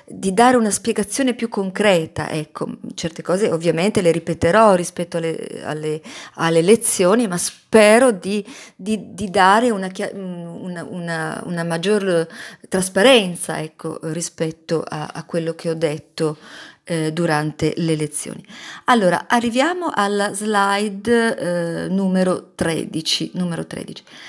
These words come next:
Beh, qui possiamo, eh, andare, eh, celermente. Com'è possibile definire la cultura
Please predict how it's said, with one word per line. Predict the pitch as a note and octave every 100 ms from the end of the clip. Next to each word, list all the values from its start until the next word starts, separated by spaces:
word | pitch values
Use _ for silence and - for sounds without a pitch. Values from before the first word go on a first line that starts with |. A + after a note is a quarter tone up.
| - - -
Beh, | - - - -
qui | G3
possiamo, | - F3 - E3 D3+ D#3+ D#3+ -
eh, |
andare, | E3 D#3+ D#3 - F3 E3+ D3+ D#3 E3 -
eh, | - B2 G#2 - - -
celermente. | - E3+ D#3+ E3 F#3 E3+ D3+ D#3 F#3
Com'è | G#3 A#3
possibile | A3 F3+ - F#3 E3
definire | E3 F3+ F#3+ F3
la | D#3+
cultura | E3 F3+ E3 E3+